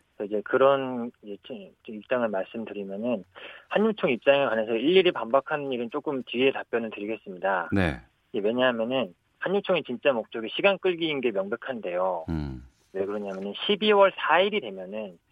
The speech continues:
Speaker 1: 국공립 유치원 추첨 결과가 발표가 됩니다.
Speaker 2: 네.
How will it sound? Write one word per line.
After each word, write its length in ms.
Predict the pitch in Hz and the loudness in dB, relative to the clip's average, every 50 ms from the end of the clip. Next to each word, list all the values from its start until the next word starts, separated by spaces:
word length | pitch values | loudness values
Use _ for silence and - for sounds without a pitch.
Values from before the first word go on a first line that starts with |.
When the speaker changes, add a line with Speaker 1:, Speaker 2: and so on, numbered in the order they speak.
| _ _ _ _ _ _ | _ _ _ _ _ _
Speaker 1:
국공립 800 | - - - _ _ _ - 147 165 180 180 180 180 170 135 113 | -18 -18 -18 _ _ _ -2 -2 0 0 2 2 0 0 0 -4
유치원 480 | 107 107 107 - - - 143 139 131 - | -10 -10 -10 -8 -6 -2 0 0 0 -2
추첨 460 | - 190 - - - 214 202 196 180 | -8 -12 -10 -2 0 0 0 0 0
결과가 420 | - 123 117 123 156 165 165 160 | 0 0 2 4 4 6 6 6
발표가 380 | 131 113 101 - - 123 117 107 | 4 4 -6 -6 -4 -4 -4 -4
됩니다. 500 | 101 95 95 92 90 - 90 90 87 - - | -4 -8 -12 -10 -6 -6 -6 -6 -6 -8 -8
Speaker 2:
네. 480 | 87 85 80 73 73 87 117 151 175 | -6 -4 -4 -4 -4 -6 -6 -6 -8